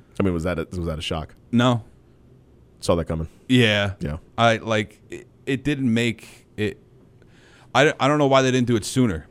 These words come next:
Speaker 2: before the bo-, before the Battle Royal, before Double or Nothing.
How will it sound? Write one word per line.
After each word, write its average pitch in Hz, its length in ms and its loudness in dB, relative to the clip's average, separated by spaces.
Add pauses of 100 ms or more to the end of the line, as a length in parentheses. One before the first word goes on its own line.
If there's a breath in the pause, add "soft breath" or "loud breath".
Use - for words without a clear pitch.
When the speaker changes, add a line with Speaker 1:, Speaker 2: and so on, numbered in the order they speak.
Speaker 2:
before 104 320 0
the 95 80 -4
bo-, 95 300 0
before 101 280 -4
the 90 400 -2 (360)
Battle 92 240 0
Royal, 82 400 -2
before 104 280 -2
Double 90 240 -2
or 82 40 -2
Nothing. 80 360 -4